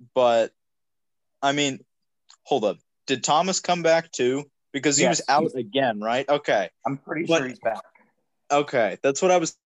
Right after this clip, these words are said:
Speaker 1: thinking, but I wanted to make sure. Um, for me, I mean, it's like J R just said, they haven't been the same,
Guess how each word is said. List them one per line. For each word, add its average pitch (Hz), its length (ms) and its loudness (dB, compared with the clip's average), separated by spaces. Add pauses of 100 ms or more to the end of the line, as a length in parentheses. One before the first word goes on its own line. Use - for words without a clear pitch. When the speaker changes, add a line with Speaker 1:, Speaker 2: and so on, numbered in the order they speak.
(440)
Speaker 1:
thinking, 131 320 -4
but 113 100 -2
I 117 40 2
wanted 120 160 -2
to 113 60 -10
make 107 180 -10
sure. 87 280 -10
Um, 127 460 0 (920)
for 156 220 -2
me, 175 500 -2 (1200)
I 151 100 0
mean, 151 160 -2
it's 143 160 -4
like 165 160 -2
J 143 140 0
R 139 160 2
just 123 240 -4
said, 110 200 -4
they 127 120 2
haven't 143 340 -2
been 135 160 -4
the 123 80 -8
same, 120 500 -6